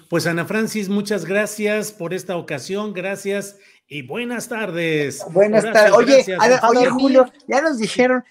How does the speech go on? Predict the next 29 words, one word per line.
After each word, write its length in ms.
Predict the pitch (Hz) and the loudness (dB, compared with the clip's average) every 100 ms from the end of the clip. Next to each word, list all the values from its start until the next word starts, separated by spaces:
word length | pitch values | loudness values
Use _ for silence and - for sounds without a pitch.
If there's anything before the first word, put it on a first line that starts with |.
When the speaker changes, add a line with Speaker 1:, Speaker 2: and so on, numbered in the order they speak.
| _ | _
Speaker 2:
aquí 340 | - 180 202 220 | -2 -2 -2 -4
un, 140 | 233 | -4
a-, 260 | 160 170 180 | -6 -4 -6
aquí 240 | 170 214 | -6 -4
ya 160 | 208 214 | 0 0
no, 180 | 214 220 | 0 -2
ya 140 | 196 | -2
no, 220 | 226 220 196 | -4 -4 -2
ya 160 | 196 | -2
no 160 | 226 208 | -4 -6
sé 160 | 180 | -8
quién, 240 | 190 190 202 | -6 -4 -2
uno 160 | 208 | -2
que 120 | 165 170 | -4 -2
nada 200 | 175 180 | 0 2
más 220 | 180 165 | 0 -2
está 240 | - 165 | 0 0
diciendo 500 | 160 156 165 156 160 - _ _ | 0 -4 -2 0 0 -4 _ _
que 460 | - 151 135 - 143 | -4 0 0 -2 -8
co-, 180 | - 165 | -8 -4
cosas 320 | 196 202 170 | 0 0 0
horribles 460 | 135 135 147 151 131 | -2 -2 0 -2 -2
de 100 | 117 | -2
todos, 400 | - 135 139 131 | 2 2 4 0
de 80 | |
Andrés 240 | 120 110 123 | 0 -2 -4
Manuel 400 | 123 123 143 156 | -2 0 0 0
y 40 | |
de 60 | 139 | -2